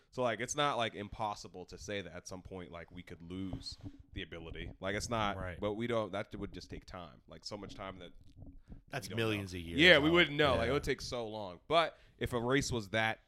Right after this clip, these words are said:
Speaker 1: advanced, like, it's possible. We don't know. The
Speaker 2: Yeah.
Speaker 1: universe is trillions of years old, could get to the point of trillions of years old. Like,
Speaker 2: Yeah. We only know how old the sounds are that reach us.
Speaker 1: Mm-hmm.
Speaker 2: We don't know exactly where they came from or what it is or whatever. Like,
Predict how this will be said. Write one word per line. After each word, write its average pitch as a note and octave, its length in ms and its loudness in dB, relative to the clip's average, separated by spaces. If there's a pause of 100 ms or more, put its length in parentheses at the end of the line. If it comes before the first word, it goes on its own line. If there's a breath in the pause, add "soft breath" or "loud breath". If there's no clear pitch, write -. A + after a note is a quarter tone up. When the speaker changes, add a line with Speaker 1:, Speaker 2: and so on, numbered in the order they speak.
Speaker 1:
advanced, G#2 600 -4
like, F2 160 -4
it's F2 100 -10
possible. G2 420 -4
We G2+ 100 -4
don't G#2 120 -6
know. B2+ 120 -6
The F2+ 80 -10
Speaker 2:
Yeah. G#2 100 -2
Speaker 1:
universe G2 320 -4
is - 240 -12
trillions G2+ 360 -8
of E2+ 80 -12
years F2+ 180 -8
old, - 180 -14
could G2+ 200 -10
get - 220 -6
to - 60 -16
the - 80 -12
point F2+ 180 -10
of D#2 80 -20
trillions G2 340 -12
of F2+ 80 -20
years F#2 160 -12
old. F#2 320 -10
Like, F2 380 -10 (220 soft breath)
Speaker 2:
Yeah. G2+ 140 -8 (120)
We C#3+ 200 6
only F#3 180 6
know C3+ 420 4
how B2 200 -2
old B2 260 -6
the G#2 80 -10
sounds G#2+ 420 -6
are G#2 160 -6
that E2 220 -12
reach G#2 240 -8
us. D2 400 -18
Speaker 1:
Mm-hmm. A#2+ 280 -6 (180)
Speaker 2:
We A2 80 0
don't A2 180 0
know G#2 240 0
exactly F#2+ 760 -4 (420 soft breath)
where A2+ 140 2
they F#2 100 0
came G2+ 280 -4
from F#2+ 220 -2
or F2 120 -4
what F#2 160 -4
it F2+ 100 -6
is F#2+ 240 -2
or F2+ 60 -6
whatever. F2+ 260 -6
Like, F2 260 -8